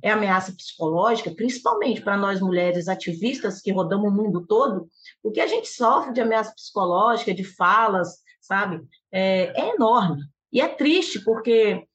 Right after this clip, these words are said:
é, é como se essas ameaças, essas lideranças que, que, que são mortas por defender seu território, é, não existisse. Porque você vê,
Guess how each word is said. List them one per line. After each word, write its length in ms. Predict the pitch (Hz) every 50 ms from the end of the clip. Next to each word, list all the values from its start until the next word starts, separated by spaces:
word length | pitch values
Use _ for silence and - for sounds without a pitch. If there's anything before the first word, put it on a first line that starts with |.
| _ _ _
é, 420 | 196 202 202 196 196 196 - -
é 40 | 240
como 360 | 240 247 285 294 311 320 330
se 260 | 320 - - 330 269
essas 300 | 254 262 254 254 262 254
ameaças, 680 | 247 247 240 233 214 202 196 208 254 254 - - - - -
essas 320 | - 214 220 214 220 208 208
lideranças 640 | 240 311 262 262 233 220 233 254 262 262 254 247
que, 260 | - - 226 214 196 196
que, 320 | - - 202 190 185 180 -
que 100 | - 202
são 240 | 185 - 208 196 190
mortas 580 | 185 202 233 - 277 269 - - - 269 - - _ _ _ _
por 120 | - 208 202
defender 380 | 185 220 214 220 208 196 202
seu 140 | 196 202 202
território, 580 | 202 - 202 208 190 - 220 247 277 294 - - - _ _ _ _ _ _
é, 120 | - 330 294 320
não 100 | 381 403
existisse. 720 | 349 349 494 453 - - 311 294 285 262 - - 240 -
Porque 220 | - 233 233 - 254
você 160 | 247 262 262
vê, 380 | 220 220 214 196 175 165 170